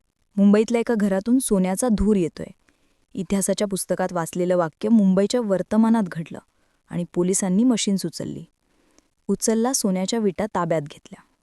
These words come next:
अटक झाली अकरा जणांना. ताब्यात घेतलेलं सोन्याचं वजन अकरा किलो अठ्ठ्याऐंशी ग्रॅम. किंमत आहे पंधरा कोटी रुपये. सगळ्याचं मूळ दोन गोष्टी, सोन्याचा धूर येणारं घर आणि डीआरआयचं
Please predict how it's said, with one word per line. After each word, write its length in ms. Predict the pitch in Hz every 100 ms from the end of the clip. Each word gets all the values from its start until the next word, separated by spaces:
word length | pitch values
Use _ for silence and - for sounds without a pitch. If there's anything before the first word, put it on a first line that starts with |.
| -
अटक 260 | 170 190 190
झाली 280 | 175 185 240
अकरा 260 | - 185
जणांना. 380 | 175 156 139 139 - _ _ _ _ -
ताब्यात 260 | 190 180 185
घेतलेलं 440 | 185 185 185 180
सोन्याचं 480 | 190 196 175 175 208
वजन 300 | 180 170 214 -
अकरा 300 | 185 - 190 190
किलो 200 | 196 233 -
अठ्ठ्याऐंशी 500 | - - 190 165 165
ग्रॅम. 220 | 160 160 175 _ _ _ _ _ -
किंमत 340 | 208 202 202
आहे 160 | 190 233
पंधरा 400 | - 185 180 208 -
कोटी 260 | 196 170
रुपये. 340 | 160 143 - _ _ _ _ _ -
सगळ्याचं 460 | - 202 196 - 202
मूळ 200 | 190 269 _ _ -
दोन 200 | 196 185
गोष्टी, 360 | 160 151 - - _ _ _ _ _
सोन्याचा 460 | - 202 190 185 202
धूर 220 | 175 185
येणारं 380 | 185 185 180 190 165
घर 140 | 160 - _ _ _ _ -
आणि 260 | 175 190 294
डीआरआयचं 640 | 196 196 185 180 175 240